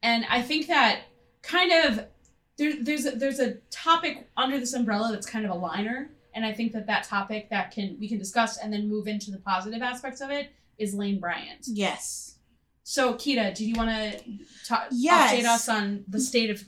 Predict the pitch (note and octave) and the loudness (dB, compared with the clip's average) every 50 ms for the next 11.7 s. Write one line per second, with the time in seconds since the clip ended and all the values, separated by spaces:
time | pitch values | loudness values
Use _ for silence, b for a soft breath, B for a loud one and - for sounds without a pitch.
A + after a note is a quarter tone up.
0 | _ _ - G3+ G3 A#3+ A#3+ - - - D4 C#4+ - - B3 A3+ A#3 A#3 A#3 A3+ | _ _ -4 0 2 2 2 2 2 2 2 2 4 4 4 4 4 2 4 4
1 | A3 G3+ G#3 G3+ G3+ F#3 F3+ E3+ - - - - D#4+ G#4 C5+ A4+ - B3 - - | 4 4 4 4 2 2 -2 -4 -8 -6 -2 2 6 8 8 8 8 6 6 6
2 | E4 D4 C#4+ C4 B3+ C4 C4+ D4 D4+ D#4 E4 F4+ G4+ G4 - E4+ E4 D#4+ D#4 C#4+ | 8 10 10 8 6 4 6 8 8 10 10 10 8 8 8 6 6 6 6 4
3 | - - - D#4 D4+ C#4 - - A3 A3 - A#3+ A3+ A3 G3+ G3 - - A#3 A#3+ | 2 2 2 4 4 6 8 8 8 8 6 4 -2 -2 -2 -2 0 4 4 6
4 | F4 A4 G#4+ - C4 B3 A#3+ A#3 - A#3+ A3+ G#3 G3+ G#3 A3+ G#3+ A3 G#3+ G#3 G3+ | 6 4 4 4 4 6 6 6 6 6 6 6 6 6 4 4 4 4 6 6
5 | G3 F#3+ F#3+ B B B B B B A3 G3 A#3 A#3 A3 G#3+ - - A3 G#3+ G#3 | 6 6 4 B B B B B B 2 6 8 8 8 8 6 6 6 6 6
6 | G#3 G#3+ G#3+ G#3 A3 G#3 G3+ G3 G3+ A3 G#3+ G3+ G3+ - G#3+ G#3+ G#3+ A3 G#3+ G3+ | 6 6 6 6 6 8 6 6 6 6 6 6 6 8 6 6 6 6 4 4
7 | F#3+ F#3+ G3 G#3+ A3+ B3 - - F4+ F#4 A#4 A#4+ - - - C4+ G#3+ F#3+ F3 F#3+ | 4 4 6 8 8 6 6 4 2 2 2 2 2 0 -2 0 0 -2 -2 -4
8 | F#3 - - - D4+ C#4+ C#4 C4+ C4 B3+ B3 A#3+ B3 A#3 - - C#4 - D#4+ D#4+ | -6 -4 2 6 8 8 8 8 8 10 10 10 10 8 8 4 4 4 6 4
9 | D#4 D4+ E4 D#4 D4 C#4+ C#4 B3 C#4 C#4 C4+ D4 D4 D#4 D#4 D#4 D4+ D4 D4 C#4+ | 4 4 4 4 4 4 4 2 0 2 6 6 6 8 6 6 6 6 6 6
10 | C#4 C#4 C4+ C4 C4 B3+ A#3+ C#4+ D4 D4+ D4 C4+ C4+ C4 C4+ C4 C4 C4 C#4 - | 6 4 2 0 0 0 2 4 6 6 6 4 4 4 4 4 4 2 2 0
11 | - C4+ B3+ B3 A#3 A#3 A#3+ A3+ A3 A#3 A#3 A#3+ B3+ B3+ | 2 4 4 4 6 6 4 4 4 4 2 2 0 0